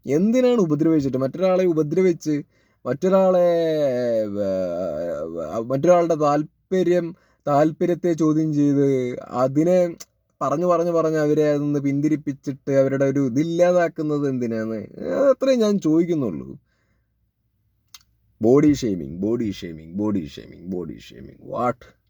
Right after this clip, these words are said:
പിന്നെ ഒരു കാര്യം, ഈ ചാന്ത് കുടഞ്ഞൊരു സൂര്യമാനത്തിൻ്റെ കാര്യമാണ് പറയണത്. അവര്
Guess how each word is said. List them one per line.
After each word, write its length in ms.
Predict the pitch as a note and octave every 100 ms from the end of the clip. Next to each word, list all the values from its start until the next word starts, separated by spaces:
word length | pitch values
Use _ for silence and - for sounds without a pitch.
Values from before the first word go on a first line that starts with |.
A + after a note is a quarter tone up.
| _ _ _ _ _ _ _ _ _ _ _ _ _ _ _ _ _ _ _ _ _ _ _ - - _ _ _ _ _ _ _ _
പിന്നെ 320 | D#3+ D3 F#3+ D3 _
ഒരു 160 | E3+ F#3
കാര്യം, 420 | E3+ C#3 A2+ F#3+ -
ഈ 80 | D#3
ചാന്ത് 360 | C#3 D3+ D#3+ F#3
കുടഞ്ഞൊരു 300 | F#3 F#3 E3+
സൂര്യമാനത്തിൻ്റെ 640 | D#3 D#3+ D3+ C#3+ C#3+ C3+
കാര്യമാണ് 300 | C3 A#2 A2
പറയണത്. 260 | F#2+ E2 G#2 _ _ _ _ _ _ _ _ _ -
അവര് 500 | C3 E3+ G#3+ A3